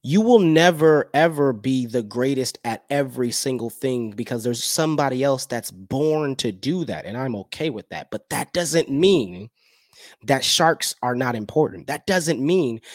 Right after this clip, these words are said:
that apes are not important. That doesn't mean that fish are not important, or that lions are not important. Everybody has a role to play, but I refuse to allow people to treat me as if the role that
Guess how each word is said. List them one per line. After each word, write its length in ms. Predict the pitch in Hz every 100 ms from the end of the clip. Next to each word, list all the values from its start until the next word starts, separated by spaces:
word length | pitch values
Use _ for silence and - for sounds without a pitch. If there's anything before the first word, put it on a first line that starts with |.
| -
that 140 | - 131
apes 260 | 151 160 -
are 60 |
not 140 | 127 107
important. 400 | 104 - 143 98
That 140 | 95
doesn't 340 | 165 170 165 139
mean 200 | 180 151
that 220 | - -
fish 240 | 185 175
are 60 | 123
not 140 | 110
important, 440 | 104 - 135 107 107
or 60 |
that 160 | 104 98
lions 340 | 147 185 156
are 40 | 123
not 140 | 107
important. 480 | 101 - 98 76 - _ _ _ _ - - - -
Everybody 540 | 185 196 180 160 156
has 240 | 151 143
a 60 | 120
role 320 | 107 139 165
to 80 | 113
play, 320 | - 107 73 - - - - -
but 140 | - 123
I 180 | 156
refuse 920 | 185 180 165 - 196 247 254 147 120 -
to 340 | - 160 139 -
allow 720 | 127 127 127 147 175 190 180
people 460 | - 185 170 113 113
to 180 | - 104
treat 380 | - - 208
me 180 | 156 127
as 200 | - 110
if 200 | 123 120 -
the 100 | 117
role 500 | 104 104 147 165 165
that 120 | 139